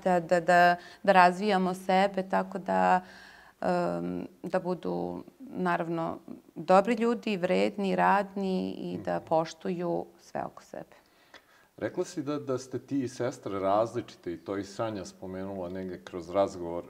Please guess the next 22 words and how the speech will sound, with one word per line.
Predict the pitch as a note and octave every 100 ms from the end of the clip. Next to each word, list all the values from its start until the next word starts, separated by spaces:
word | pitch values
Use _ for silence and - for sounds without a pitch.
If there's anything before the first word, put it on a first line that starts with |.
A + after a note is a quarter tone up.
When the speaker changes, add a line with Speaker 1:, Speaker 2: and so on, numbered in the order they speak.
| - -
Speaker 2:
Šta | - A#2+
su | A#2+ - B2+
neke | A#2+ A#2+ B2+ B2+ G2+
stvari | - - A2+ B2 A2+ G2+ F#2 - _ _ _ _
koje | - F#2+
si | F#2 -
naučila | G2 F#2+ G2+ - C3 G#2+
od | F#2 F2+
nje | G#2+ A2
usled | G2+ F#2 - F#2 F#2+
te | G2+ F#2
različitosti? | F#2 F#2+ F#2+ F#2 - - G2+ - - - _ _ _ _ _ _ _ _ _ _ _ _ - _ _ _ _ _ _ - -
Speaker 1:
A, | D#3+ D3+ D3+ D3+ D3+ D3+ D#3 D3+ _ _ -
pa | E3+
pre | -
svega | G#3 G#3 G#3+ A3
da | G3+
mora | G3+ G#3 A3
da | G3+
se | F#3+
poštuje | F#3 F3+ - - F#3+
stariji. | G3 D3+ C#3+ G#3+